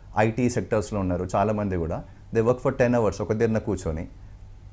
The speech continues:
నేను ఏమంటానంటే ప్రతి వన్ అవర్ టైమ్ లేనప్పుడు ఒక ఫైవ్ మినిట్స్ లేసి వాక్ చేయాలి. ఆఫీస్లో అయినా పర్లేదు, ఎక్కడైనా పర్లేదు, ఒక ఫైవ్ మినిట్స్ వాక్ చేస్తే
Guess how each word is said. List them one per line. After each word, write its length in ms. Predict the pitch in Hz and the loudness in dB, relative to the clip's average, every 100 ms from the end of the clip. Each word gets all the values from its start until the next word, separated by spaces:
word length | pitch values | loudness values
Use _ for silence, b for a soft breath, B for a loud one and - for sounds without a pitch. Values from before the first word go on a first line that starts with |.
| - - | -20 -4
నేను 160 | 131 127 | 0 4
ఏమంటానంటే 540 | 135 151 143 117 127 | 4 4 2 2 0
ప్రతి 540 | - 135 127 165 160 - | 2 2 2 2 0 2
వన్ 180 | 123 123 | 4 6
అవర్ 160 | 120 98 | 4 4
టైమ్ 220 | 120 123 | 4 6
లేనప్పుడు 340 | 120 104 90 104 | 4 2 0 -4
ఒక 100 | - | -6
ఫైవ్ 280 | - 131 135 | 2 4 4
మినిట్స్ 340 | 143 139 139 117 | 4 0 0 2
లేసి 220 | 107 120 | 2 2
వాక్ 280 | 95 92 95 | 0 0 0
చేయాలి. 240 | 90 92 | 0 2
ఆఫీస్లో 300 | 98 101 - | 0 0 -2
అయినా 120 | 92 92 | -2 0
పర్లేదు, 280 | 92 87 87 | 0 0 -2
ఎక్కడైనా 300 | 87 87 85 | -2 -2 -4
పర్లేదు, 320 | 80 76 65 - b b b | -4 -6 -8 -12 b b b
ఒక 80 | - | 2
ఫైవ్ 180 | 127 117 | 4 6
మినిట్స్ 240 | 123 117 | 4 2
వాక్ 240 | 107 98 - | 2 2 0
చేస్తే 360 | 95 - 101 | -4 -4 -10